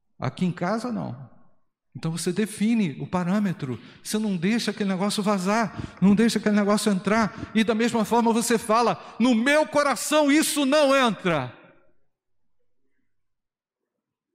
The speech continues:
E vai cantando louvor, e vai glorificando a Deus, e vai orando, e vai pro grupo de oração, e vai buscar a Deus,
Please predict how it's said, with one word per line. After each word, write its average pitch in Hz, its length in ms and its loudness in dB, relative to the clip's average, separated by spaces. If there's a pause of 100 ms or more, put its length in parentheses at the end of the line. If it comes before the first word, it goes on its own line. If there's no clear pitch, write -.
(720)
E 135 100 -4
vai 147 180 -2
cantando 208 440 -2
louvor, 143 600 -6 (320)
e 139 120 -6
vai 127 220 -4
glorificando 196 680 -4
a 190 40 -6
Deus, 139 520 -8 (220)
e 165 100 0
vai 160 320 -2
orando, 180 560 -2 (280)
e 151 100 0
vai 139 200 -2
pro 190 180 -6
grupo 190 260 -4
de 196 100 -2
oração, 185 680 -4 (240)
e 170 120 -2
vai 185 480 -2 (160)
buscar 208 460 0
a 202 40 0
Deus, 185 480 0